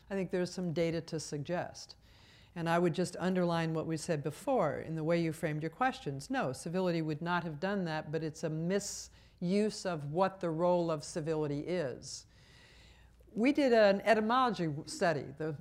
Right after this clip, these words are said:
the history of words, when we began this institute. And what we've understood is that in modern history,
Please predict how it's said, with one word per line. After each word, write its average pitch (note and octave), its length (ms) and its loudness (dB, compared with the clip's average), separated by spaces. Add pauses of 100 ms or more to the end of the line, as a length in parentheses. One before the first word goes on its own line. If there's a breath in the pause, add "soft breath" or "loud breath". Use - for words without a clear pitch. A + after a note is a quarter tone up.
the F3 180 -2
history G3+ 360 2
of G3 80 4
words, G#3 640 0 (180)
when D#3 180 -6
we E3 140 -2
began D#3+ 520 -2
this D#3 220 -2
institute. D3 640 -4 (140)
And D#3 280 -4
what E3+ 140 0
we've E3+ 160 -2
understood F3 600 0
is E3 260 0
that E3 260 -2
in E3+ 260 -2
modern A3+ 460 2
history, D3+ 640 -6